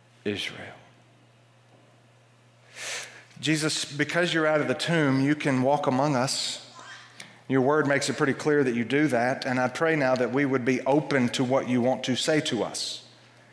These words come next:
May we allow you, may we recognize you, may you open our eyes and our ears and our hearts to respond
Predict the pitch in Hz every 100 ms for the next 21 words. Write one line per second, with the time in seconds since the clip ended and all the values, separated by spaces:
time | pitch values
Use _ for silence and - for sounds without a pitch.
0 | - - - - 131 131 139 151 139 135
1 | 147 160 135 113 131 135 143 143 165 -
2 | 143 135 120 110 - 104 123 127 135 147
3 | 156 156 147 135 143 143 127 135 131 127
4 | 143 139 127 127 120 117 131 135 131 -
5 | - 127 120 - 139 143 135